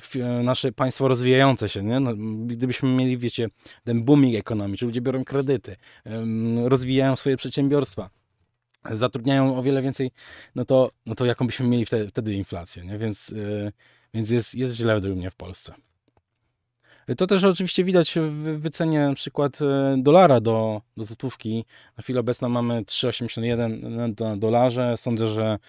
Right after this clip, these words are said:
do tych czterech dolarów znowu, znowu dobijemy. E, takie są moje przewidywania i tak samo, e, sądzę, że w długim okresie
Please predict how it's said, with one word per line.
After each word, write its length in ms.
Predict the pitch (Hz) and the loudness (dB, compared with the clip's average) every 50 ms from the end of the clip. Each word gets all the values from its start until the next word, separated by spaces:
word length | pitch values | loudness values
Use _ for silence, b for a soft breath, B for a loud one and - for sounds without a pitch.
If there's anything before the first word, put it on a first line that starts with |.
| B B B B | B B B B
do 80 | 113 104 | -12 -8
tych 160 | - 107 - | -8 -8 -8
czterech 440 | - - 120 110 113 107 - - 113 | -6 -4 -2 -2 -2 -4 -4 -6 -6
dolarów 360 | 110 104 104 101 101 98 101 | -4 -2 -2 -2 -4 -6 -4
znowu, 300 | 110 113 113 107 123 131 - | -4 -2 -2 -2 -4 -8 -8
znowu 340 | 120 110 123 127 123 120 120 | -6 -4 -2 -2 -2 -2 -4
dobijemy. 560 | 113 113 110 117 113 113 113 110 110 113 110 - _ B B B B B B B B - | -4 -4 -4 -4 -2 -2 -2 0 -2 -4 -4 -6 _ B B B B B B B B -16
E, 60 | 113 101 101 101 98 98 95 - - - _ _ _ _ _ _ _ _ _ - - 101 - _ | -12 -10 -8 -6 -6 -6 -8 -10 -12 -18 _ _ _ _ _ _ _ _ _ -16 -16 -16 -16 _
takie 220 | - 110 - 117 | -16 -10 -10 -10
są 140 | - - 110 | -6 -4 -2
moje 140 | 107 107 101 | -2 -2 -2
przewidywania 800 | - - 104 98 104 92 101 95 - 110 107 107 107 107 104 104 | -4 -6 -8 -6 -6 -6 -6 -4 -2 -2 -2 0 -2 -2 -2 -4
i 80 | 98 | -4
tak 160 | - 110 - - | -6 -8 -8 -6
samo, 460 | - 120 107 107 104 104 101 101 101 _ _ B B B B B B B - | -4 -4 -2 -2 -2 -2 -2 -4 -6 _ _ B B B B B B B -14
e, 100 | 101 95 | -14 -10
sądzę, 280 | - 113 104 101 107 | -6 -6 -4 -4 -4
że 140 | 101 101 101 | -4 -4 -6
w 60 | 98 | -6
długim 280 | 101 104 104 104 101 98 | -6 -6 -4 -2 -2 -2
okresie 680 | 95 - 101 - - 107 104 101 98 101 101 101 101 | -2 -4 -6 -6 -4 -4 -4 -2 -2 -4 -4 -6 -8